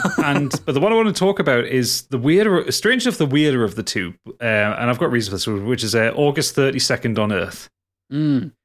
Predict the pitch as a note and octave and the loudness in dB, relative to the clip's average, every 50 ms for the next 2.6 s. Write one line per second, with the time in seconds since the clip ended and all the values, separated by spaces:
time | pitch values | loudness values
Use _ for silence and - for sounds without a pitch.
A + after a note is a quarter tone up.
0 | _ - C3 - - B2+ B2 C#3 B2 - - - _ D#3+ C#3+ C3 - A2+ G#2+ G#2 | _ -6 -4 -2 0 0 2 2 0 -2 -4 -8 _ 0 0 0 0 0 -6 -6
1 | - - - - A#2 A2+ _ _ _ _ _ _ _ _ _ _ _ _ _ _ | -6 -8 -8 -10 -12 -16 _ _ _ _ _ _ _ _ _ _ _ _ _ _
2 | _ _ _ _ _ - D3 D#3 D#3 - - | _ _ _ _ _ -4 -2 -2 -2 -4 -10